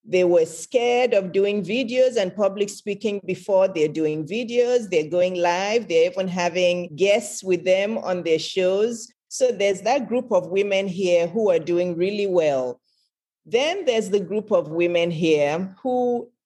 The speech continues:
are not implementing. And that's the reality of coaching. Coaching only works if the coachee, I know that word doesn't <laughs> exist, if the coachee actually implements what you teach them. So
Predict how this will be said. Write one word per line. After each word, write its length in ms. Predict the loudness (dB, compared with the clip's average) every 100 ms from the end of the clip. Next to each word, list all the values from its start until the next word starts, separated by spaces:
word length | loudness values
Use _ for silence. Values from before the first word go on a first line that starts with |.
| _ -4
are 120 | -2
not 460 | 0 2 2 0 0
implementing. 1160 | -2 -2 0 0 2 0 -2 -2 -2 -4 -10 -8
And 240 | -4 -2 0
that's 360 | 2 2 -2 -4
the 140 | -2
reality 600 | 2 2 2 -2 -2 -2
of 180 | -2 -2
coaching. 640 | -4 -4 -4 -4 -4 -10 -16 _ _ _ _ _
Coaching 560 | 0 2 2 2 0 0
only 280 | -2 -2 -2
works 760 | 2 2 4 0 -2 -8 -14 -12 -4
if 400 | -2 -2 -4 -4
the 80 | -4
coachee, 920 | 0 -2 0 -2 0 0 0 -4 -4
I 100 | -4
know 180 | -2 0
that 200 | 2 2
word 200 | 2 2
doesn't 360 | 2 2 2 0
<laughs> 100 | -2
exist, 480 | -4 -2 -2 0 -2
if 160 | 0
the 100 | -2
coachee 600 | -2 -2 0 -2 -4 -2
actually 520 | 0 0 0 -2 0 -2 -2
implements 880 | -2 -4 -2 -2 2 2 2 -2 0
what 160 | 0
you 120 | 0 -8
teach 340 | -8 -12 -4
them. 300 | -2 -2 -4 -14
So 880 | -14 -8 0 2 4 4 2 -2